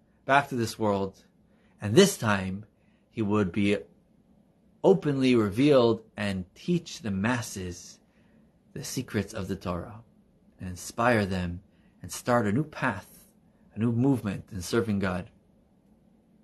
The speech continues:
This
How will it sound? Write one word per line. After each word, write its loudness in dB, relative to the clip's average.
This 8